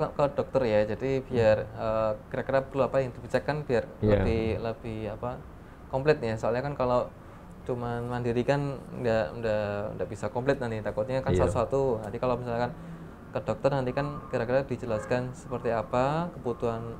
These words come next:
Speaker 1: yang perlu dicek apa aja.
Speaker 2: Hmm.
Speaker 1: Jadi ketika harus periksa darah itu kita bisa mengevaluasi seperti itu. Tapi kalau misalkan
Speaker 2: Hmm.
Speaker 1: mandiri kan satu-satu kita kan nggak bisa menge-, bisa apa, mengevaluasi lebih lanjut
Speaker 2: Iya,
Speaker 1: seperti itu.
Speaker 2: eh,
Speaker 1: Ya.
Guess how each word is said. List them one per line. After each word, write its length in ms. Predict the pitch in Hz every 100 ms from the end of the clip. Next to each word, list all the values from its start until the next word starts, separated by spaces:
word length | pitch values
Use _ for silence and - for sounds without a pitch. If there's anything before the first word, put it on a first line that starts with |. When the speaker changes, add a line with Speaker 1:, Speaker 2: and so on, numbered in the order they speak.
| -
Speaker 1:
yang 160 | 123 120
perlu 160 | 139 123
dicek 240 | 120 135
apa 220 | 127 120 113
aja. 460 | 131 123 135 175
Speaker 2:
Hmm. 160 | 101 90 - - - -
Speaker 1:
Jadi 160 | 107 123
ketika 720 | 131 131 - 117 117 113 113
harus 240 | 113 117
periksa 320 | - 123 -
darah 240 | 120 113 113
itu 480 | 110 156 160 156 - - - - - - - -
kita 160 | 131
bisa 240 | 143 127 127
mengevaluasi 1040 | 120 120 117 110 120 120 139 147 131 123
seperti 160 | 113 -
itu. 60 | -
Tapi 140 | - 120
kalau 160 | 135 131
misalkan 240 | 127 123 131
Speaker 2:
Hmm. 60 |
Speaker 1:
mandiri 240 | 131 127 127
kan 240 | 151 156 151 - - - -
satu-satu 480 | - 117 120 120 151
kita 240 | 147 147
kan 160 | 143 117
nggak 80 | 85
bisa 400 | 110 - 110 104 104
menge-, 240 | 107 107 - -
bisa 320 | 113 107 107
apa, 240 | 104 131 147 -
mengevaluasi 720 | 117 113 113 110 123 117 117 127
lebih 160 | 123 110
lanjut 120 | 98
Speaker 2:
Iya, 120 | 87
Speaker 1:
seperti 160 | 80 76
itu. 100 | -
Speaker 2:
eh, 100 | 80 73
Speaker 1:
Ya. 80 | -